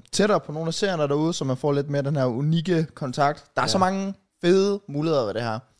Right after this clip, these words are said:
Speaker 2: Og det er
Speaker 1: Så.
Speaker 2: det, altså, vi er jo ikke færdige, fordi vi vil sådan, vi vil bare egentlig bare gerne høre, og det bliver så nok i Discorden.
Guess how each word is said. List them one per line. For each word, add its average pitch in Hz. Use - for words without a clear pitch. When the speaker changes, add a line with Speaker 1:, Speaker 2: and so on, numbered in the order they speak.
Speaker 2:
Og 135
det 156
er -
Speaker 1:
Så. -
Speaker 2:
det, 170
altså, 139
vi 170
er 185
jo 185
ikke 196
færdige, 160
fordi 139
vi 131
vil 139
sådan, 113
vi 170
vil 220
bare 147
egentlig 135
bare 110
gerne 113
høre, 147
og 147
det 180
bliver 185
så 143
nok 135
i 127
Discorden. 104